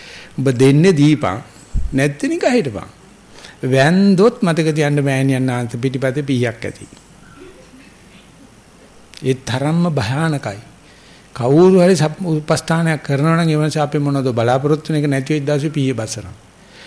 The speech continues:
නන්නාඳුන කෙනෙකුට ගිහිල්ලා පින්ඩ වාතේ ගත්තා. ගියා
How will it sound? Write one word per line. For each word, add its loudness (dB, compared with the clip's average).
නන්නාඳුන 4
කෙනෙකුට 0
ගිහිල්ලා -2
පින්ඩ 0
වාතේ 2
ගත්තා. -2
ගියා 2